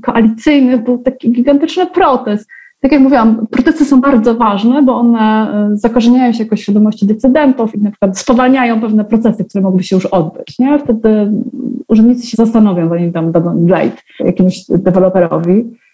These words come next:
Więc to był taki niesamowity, niesamowita koalicja nasz, e, jako badaczy architektury, Instytut Architektury, ale także krakowskich artystów, e, Cecylii Malik, e, Mateusza Okońskiego,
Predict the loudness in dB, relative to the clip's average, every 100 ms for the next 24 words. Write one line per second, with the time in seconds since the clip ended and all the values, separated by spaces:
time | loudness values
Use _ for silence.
0 | _ -2 2 2 2 2 2 0 0 2
1 | 4 4 2 2 2 2 2 4 2 0
2 | 0 2 2 0 0 0 2 0 0 0
3 | 0 0 -2 -2 -4 0 2 2 0 -2
4 | -6 -4 0 4 4 2 2 2 2 2
5 | 2 0 -2 -4 0 2 2 2 0 0
6 | -2 -2 0 2 2 0 -4 -10 _ _
7 | -2 0 2 2 2 0 2 0 0 -2
8 | 0 0 0 0 0 -2 -2 0 0 0
9 | -4 0 2 4 4 2 0 0 0 0
10 | 2 2 0 0 0 -2 0 -2 -2 -2
11 | -2 0 0 0